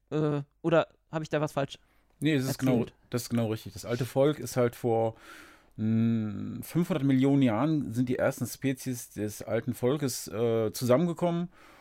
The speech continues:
Speaker 2: und die sind halt im Laufe dieser langen Zeit immer weiter zusammengewachsen, bis sie an den Punkt gekommen sind,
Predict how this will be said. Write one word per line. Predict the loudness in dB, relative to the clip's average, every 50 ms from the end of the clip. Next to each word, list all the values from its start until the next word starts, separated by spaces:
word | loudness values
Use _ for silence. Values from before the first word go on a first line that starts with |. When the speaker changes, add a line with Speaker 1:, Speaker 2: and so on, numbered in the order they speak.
| -20 -20 _ _ _ _ 0
Speaker 2:
und | 4 6 6 6 6 4 2
die | 2
sind | 4 4
halt | 6 4 4 4
im | 4 4
Laufe | 6 4 4 4 2 0
dieser | 0 2 4 6 6 8 6 6
langen | 4 4 4 6 6 6 6
Zeit | 4 2 4 4 4 2 0
immer | -2 -2 0 2 2
weiter | 2 0 0 -6
zusammengewachsen, | -10 -4 -2 0 0 0 0 2 2 2 0 0 -2 0 0 0
bis | 0 -2 -2
sie | -2
an | 0
den | 0 -2
Punkt | 0 0 -2 -2 -2
gekommen | -4 -4 0 2 2 2
sind, | 4 4 4 4 4